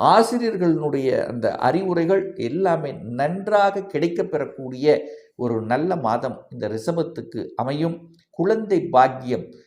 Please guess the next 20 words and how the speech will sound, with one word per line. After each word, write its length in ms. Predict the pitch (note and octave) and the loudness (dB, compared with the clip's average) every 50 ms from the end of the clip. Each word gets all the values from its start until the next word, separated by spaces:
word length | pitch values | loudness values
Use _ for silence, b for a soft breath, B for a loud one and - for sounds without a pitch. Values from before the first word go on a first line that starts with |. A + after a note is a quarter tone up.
| B _ _ | B _ _
குழந்தை 460 | - F3 G#3 A3+ A3+ A3 F#3+ F#3 D3+ - | 2 4 6 6 4 4 2 0 0 0
பேரு 500 | - - - E3 F3+ G3 G#3+ A3 G#3+ G3 | -4 -4 2 4 6 6 6 4 0 -4
சம்பந்தப்பட்ட 680 | - - C#3+ C#3 C#3 C3+ B2+ B2 - - - A#2 - B2 | -4 -4 -6 -6 -6 -10 -10 -10 -8 -8 -8 -6 -6 -6
விஷயத்தில் 680 | G#2 A2 A#2+ - - D#3 D3+ C#3+ C#3+ - E3+ E3 E3 E3+ B B B B B B A2 | -6 -6 -8 -8 -4 -4 -4 -4 -2 -2 0 0 0 0 B B B B B B -10
நற்பலனை 840 | B2 C3 C#3+ D#3+ F3+ F3 - - - - D3+ D3 F3 G#3 A3 A3+ A3+ A3 - | -8 0 2 4 4 2 0 -2 4 6 6 8 6 6 4 2 -2 -2 -2
கொடுக்கக்கூடிய 1000 | F3+ D#3+ D#3 - - D#3 D3+ - - C3 C3 B2 A#2+ A#2 A#2 A2+ - - - - | -2 -2 -2 -4 -6 -8 -8 -8 -10 -8 -6 -6 -4 -2 0 -2 -2 -2 -6 -10
அமைப்பிற்கு, 720 | - A2+ B2+ D3 D3+ C#3+ - C#3+ C#3 C#3 C#3 - E3 E3+ E3+ B B B B B _ | -10 -8 -6 -6 -8 -6 -6 -4 -4 -4 -4 0 0 0 0 B B B B B _
குழந்தைகளும் 760 | _ D#3 F3+ A3 A#3+ B3 B3 A#3 G#3 G3 F3+ E3+ E3 E3+ D#3+ | _ 6 6 6 6 6 2 4 6 6 6 6 4 2 0
கூட 320 | - E3 F3 F#3 G3+ F3+ C3+ | -2 0 4 6 6 6 6
இன்னார் 680 | A2+ - - C3+ D3 E3 F3 F#3 F#3 F#3 F3 E3 D#3 | 4 -2 -6 -6 -6 -2 0 4 6 6 6 6 4
என்று 260 | D3 D3 C#3+ C3+ C3 - | 2 0 -4 -6 -6 -2
குழந்தைகள் 600 | - F#3+ A3 A3+ B3 A#3 A#3 A3 G#3 F#3 E3+ D#3 | 2 4 4 4 4 2 2 4 4 4 4 2
என்று 300 | D3+ D3 C#3+ D3 C#3 - | -2 -4 -6 -6 -10 -10
சொல்லக்கூடிய 760 | - - C3 C#3 E3+ F3+ - - - C#3+ C#3 C3 B2+ G2+ - - | -6 -6 -4 -4 -4 -6 -6 -8 -10 -8 -4 -2 -2 -2 -2 0
அகல் 360 | - A#2+ C3+ - F#3 F#3 - - - - - | 0 0 2 2 0 0 0 -8 -14 -8 0
அளவுக்கு 680 | A#2+ B2 D3 F#3 G3 G3 F3+ - - D3 C3 - B B B B B B | 2 4 4 4 2 2 -4 -4 -4 -2 -2 -2 B B B B B B
புகழ் 400 | _ - G#3 G3+ A#3+ C4 B3+ B3+ | _ -2 4 6 6 6 6 6
பெறக்கூடிய 880 | - G#3+ F#3 E3+ - E3+ - D#3 D3 C#3 C3+ C3+ C3 B2+ A2+ - - - | 2 2 2 2 0 -2 -6 -6 -6 -4 -4 0 2 2 2 0 -2 -2
வாய்ப்புகள் 580 | G2 A2 A#2+ D3 F#3+ F3 F3 G3 F#3+ - E3+ C#3 | 4 6 6 6 6 2 -2 -4 -4 -2 0 0
இருக்கும். 420 | B2+ A#2 B2 A#2+ - B2+ - B | 0 0 -2 -4 -4 -8 -8 B